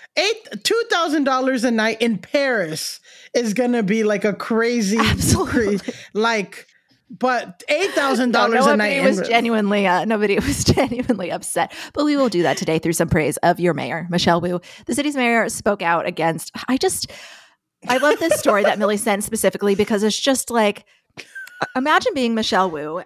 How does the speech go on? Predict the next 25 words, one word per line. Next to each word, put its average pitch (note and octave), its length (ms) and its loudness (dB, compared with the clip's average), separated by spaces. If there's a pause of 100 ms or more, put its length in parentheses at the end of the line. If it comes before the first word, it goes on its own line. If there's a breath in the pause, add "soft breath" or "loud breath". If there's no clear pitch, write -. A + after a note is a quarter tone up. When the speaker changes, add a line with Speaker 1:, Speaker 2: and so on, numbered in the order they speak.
(260)
Speaker 2:
like, B3+ 160 -6
on, D4 260 2
like, A#3 240 -2
I A3+ 40 0
think D4+ 160 -6
this G4 140 -2
was, C4+ 120 -2
like, G3+ 180 2
a F#3 80 2
Saturday, F#3 600 0
being G3 200 0
like, F#3 280 2
"Ma'am, B3 440 0
can A#3+ 160 -2
you C#4+ 160 -2
please F#4+ 300 -2
speak C4+ 280 -6
out G#3+ 320 0 (220)
against G3+ 400 0
white F#3 240 2
supremacy F#3 680 0
at E3 220 2
the F3+ 80 0
Satanic F3+ 560 0
Conference?" F3+ 760 0